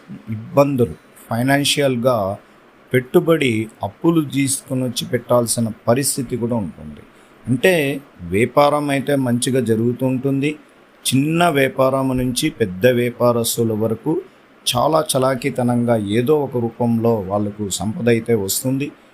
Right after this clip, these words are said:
దానికి తగువైన ఖర్చులు అంటే క్రెడిట్ అయినప్పుడు డెబిట్ అనేది కూడా ఉంటుంది. అలాగా ఈరోజు నా యొక్క టార్గెట్ ఇది, నా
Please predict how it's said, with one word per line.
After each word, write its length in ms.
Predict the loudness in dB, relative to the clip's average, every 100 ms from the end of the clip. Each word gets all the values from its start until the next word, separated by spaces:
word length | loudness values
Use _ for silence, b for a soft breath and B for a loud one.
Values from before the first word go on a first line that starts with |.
| b -12
దానికి 500 | -6 -2 0 0 0
తగువైన 600 | -2 -4 0 2 2 0
ఖర్చులు 500 | 0 -2 -2 -2 -2 -4 -10 -10
అంటే 420 | -4 2 2 0 -12 _ -2
క్రెడిట్ 560 | 2 4 4 0 2
అయినప్పుడు 760 | 2 2 0 -2 -4 -2 -2 -4 -2
డెబిట్ 480 | 2 4 4 2 2
అనేది 340 | 2 2 0 -2
కూడా 160 | -2
ఉంటుంది. 440 | -2 -4 -8 -12 -16 -20 b b b b
అలాగా 600 | 4 4 4 2 0 -4 -10 _ -2
ఈరోజు 720 | 2 4 2 2 0 0 -2 -4 -2 -2 -2
నా 260 | 0 0 2
యొక్క 240 | 0 0
టార్గెట్ 640 | -2 2 2 2 2 0 -2
ఇది, 300 | -6 -2 2
నా 340 | 2 2 -2